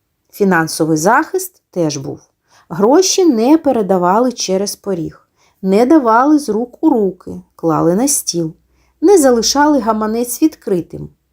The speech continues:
і не зберігали дзеркала навпроти дверей. Вважали, що гроші люблять тишу, порядок та повагу.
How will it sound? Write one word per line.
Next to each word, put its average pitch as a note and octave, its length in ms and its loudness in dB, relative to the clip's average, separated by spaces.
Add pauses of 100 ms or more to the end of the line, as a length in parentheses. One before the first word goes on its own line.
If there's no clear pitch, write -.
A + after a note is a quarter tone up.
(160)
і E4 100 2
не B3+ 140 2
зберігали F#3+ 760 2 (220)
дзеркала F#3+ 640 0
навпроти F3 560 -6
дверей. D3+ 460 -6 (640)
Вважали, C#4+ 540 2
що - 220 -6
гроші A3 540 0
люблять A#3+ 500 -6
тишу, D#4+ 540 2
порядок A#3 760 0
та F3+ 160 -10
повагу. D3 560 -6